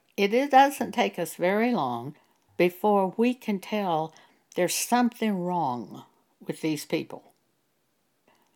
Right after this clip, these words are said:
If you pay attention,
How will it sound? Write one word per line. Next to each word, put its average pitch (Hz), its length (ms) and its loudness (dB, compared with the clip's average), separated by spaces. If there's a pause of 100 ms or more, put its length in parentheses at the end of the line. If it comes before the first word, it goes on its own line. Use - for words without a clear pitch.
(2250)
If 233 220 4
you 254 60 -4
pay 254 260 0
attention, 160 600 -6